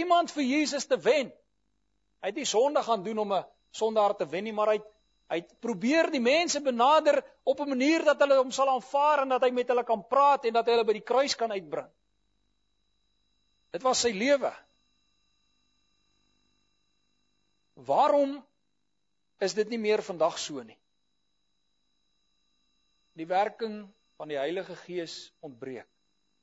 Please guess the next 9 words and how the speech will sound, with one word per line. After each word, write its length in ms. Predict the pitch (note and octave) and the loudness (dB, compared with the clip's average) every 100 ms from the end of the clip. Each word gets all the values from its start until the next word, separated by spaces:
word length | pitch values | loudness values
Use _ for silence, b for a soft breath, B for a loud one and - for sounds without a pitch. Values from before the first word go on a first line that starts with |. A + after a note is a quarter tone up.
| _ _ _ _ _ _ _ _ - | _ _ _ _ _ _ _ _ -20
in 60 | B2+ | -20
die 100 | B2+ | -10
kerk, 320 | D#3+ D#3 - _ _ _ _ _ _ _ _ _ _ _ | -6 -6 -8 _ _ _ _ _ _ _ _ _ _ _
in 80 | B2 | -20
die 80 | C3+ | -8
lewe 300 | D3 F#3 F#3+ | -4 -4 -6
van 140 | F3+ E3+ | -10 -8
die 60 | |
lidmate, 580 | C#3+ E3 E3 D3+ C#3+ - | -8 -8 -8 -8 -8 -12